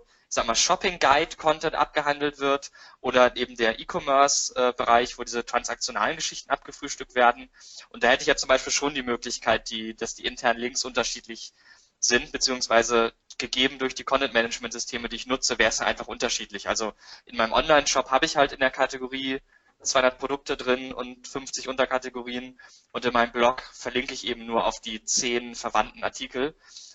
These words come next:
Also ich glaube, wenn man da die Ranking-Faktoren-Studie mal ausblendet und einfach eine Website baut mit zwei Bereichen, die unterschiedliche Nutzerintentionen erfüllen,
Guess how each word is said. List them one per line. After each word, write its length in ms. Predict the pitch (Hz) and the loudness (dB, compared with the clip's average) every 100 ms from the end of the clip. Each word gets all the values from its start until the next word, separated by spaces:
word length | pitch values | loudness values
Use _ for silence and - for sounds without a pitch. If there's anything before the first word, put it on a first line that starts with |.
| - | -6
Also 200 | - 110 | -2 -2
ich 100 | 123 | -4
glaube, 300 | - 117 127 | 0 0 4
wenn 120 | 123 127 | 4 4
man 140 | 127 | 6
da 420 | 123 120 120 123 _ _ - - _ _ _ - | 8 10 8 4 _ _ -12 -12 _ _ _ -2
die 60 | |
Ranking-Faktoren-Studie 880 | 131 165 190 - 156 - 143 - 147 | 2 4 2 0 -2 0 0 -2 -4
mal 120 | 127 104 | 0 2
ausblendet 680 | 170 - - 165 180 190 | 2 2 2 2 2 -2
und 100 | - | 0
einfach 240 | 107 135 135 | -2 -2 -6
eine 120 | 123 | 0
Website 460 | 147 - 151 131 | 0 2 0 2
baut 380 | 120 117 190 - | 4 4 2 -4
mit 120 | 139 | -4
zwei 260 | - 127 127 | -2 2 2
Bereichen, 600 | 123 113 131 180 202 202 _ _ - _ | 2 4 2 0 -10 -12 _ _ -20 _
die 80 | 135 | -10
unterschiedliche 480 | 143 165 - 131 139 | 0 2 2 -4 -2
Nutzerintentionen 800 | 180 - 131 131 127 - 120 117 | 0 2 0 -2 -2 -2 -2 -2
erfüllen, 500 | - 127 131 175 | -4 -2 -2 -2